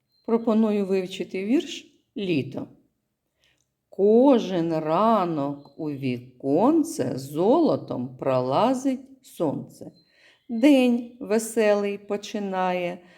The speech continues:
нас на вулицю гукає.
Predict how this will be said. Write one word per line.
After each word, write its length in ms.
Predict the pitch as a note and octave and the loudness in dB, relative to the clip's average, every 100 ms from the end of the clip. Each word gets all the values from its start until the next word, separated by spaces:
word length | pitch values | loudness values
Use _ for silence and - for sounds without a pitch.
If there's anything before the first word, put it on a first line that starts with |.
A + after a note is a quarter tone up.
| _ - | _ -8
нас 480 | G3 G3+ G#3 G#3 G#3 | 0 4 4 2 -2
на 220 | G3 G3 | 2 2
вулицю 840 | G3 A#3 G4 D4 D#3 - - D3+ D#3+ - _ _ _ | 2 0 2 2 0 -4 -8 -8 -10 -20 _ _ _
гукає. 840 | D#4+ G4+ G4+ A3 E3+ C#3 B2 C3 | -8 -6 -4 0 0 0 -4 -8